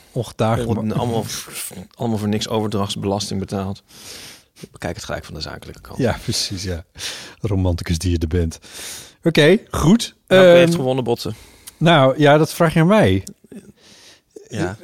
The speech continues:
Speaker 1: Ja, ik, ik, ik heb steeds toch het idee dat jij hier een beetje over
Speaker 2: Dat is
Speaker 1: gaat.
Speaker 2: waar.
Speaker 1: Ehm,
Speaker 2: Oh, tough call dit keer.
Speaker 1: Ja, deze keer wel, want ik vind zo, ik vind Spookboerderij wel echt heel, heel,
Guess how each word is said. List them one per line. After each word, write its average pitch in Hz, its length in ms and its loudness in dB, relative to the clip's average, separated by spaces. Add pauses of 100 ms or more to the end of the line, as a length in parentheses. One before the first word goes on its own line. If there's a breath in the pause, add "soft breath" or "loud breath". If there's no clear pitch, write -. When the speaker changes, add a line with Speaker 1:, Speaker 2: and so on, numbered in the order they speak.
(360)
Speaker 1:
Ja, 156 180 2
ik, 139 260 -4
ik, - 200 -10
ik 143 140 -6
heb 156 100 -2
steeds 151 200 -2
toch 147 140 -6
het - 100 -12
idee 147 220 2
dat 135 120 4
jij 165 200 2
hier 123 180 2
een 117 60 2
beetje 110 240 0
over 104 120 0
Speaker 2:
Dat 135 100 0
is 135 60 -8
Speaker 1:
gaat. 107 80 0
Speaker 2:
waar. 98 240 -2 (1900 loud breath)
Speaker 1:
Ehm, 139 1400 2
Speaker 2:
Oh, 123 120 -10
tough - 340 -10
call 131 340 -2
dit 104 200 -4
keer. 107 180 0
Speaker 1:
Ja, 139 180 6
deze 160 240 4
keer 135 220 -2
wel, 160 220 4
want 131 140 0
ik 139 80 -6
vind 151 240 -2
zo, 139 160 -4
ik 139 140 -6
vind 143 180 -4
Spookboerderij 123 800 2
wel 113 200 0
echt 120 140 -6
heel, 117 440 2 (260)
heel, 113 400 -2